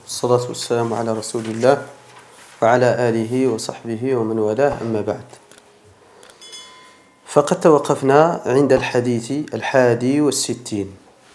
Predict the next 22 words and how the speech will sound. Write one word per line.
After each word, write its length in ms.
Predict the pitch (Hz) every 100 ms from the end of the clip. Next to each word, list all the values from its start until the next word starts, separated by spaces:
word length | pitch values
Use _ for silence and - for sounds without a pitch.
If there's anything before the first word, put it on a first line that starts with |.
| - - - -
يقول: 360 | 113 117 165
"وحدثني 760 | 147 120 131 123 143 135 123 120
عن 220 | 110 117
مالك 480 | 110 110 117 139 143 170 - _ _ _ _
عن 180 | 113 123
سهيل 540 | 123 120 123 139 120
بن 220 | 113 120 -
أبي 260 | 113 113
صالح 580 | 107 110 107 110 - 147 160 170 - - _ - _
عن 280 | 113 131 127
أبيه 580 | 123 110 117 107 120 131 - -
عن 160 | 127
أبي 360 | 139 123 120 113
هريرة 640 | 113 113 107 104 - 139 - - - - - 139
أن 140 | 151
رسول 440 | 143 131 120 143
الله 360 | 123 123 131 123
صلى 280 | 110 117 117
الله 380 | 117 131 120 104
عليه 360 | 117 120 120
وسلم 520 | 113 110 123 123 139 120
قال 300 | 117 101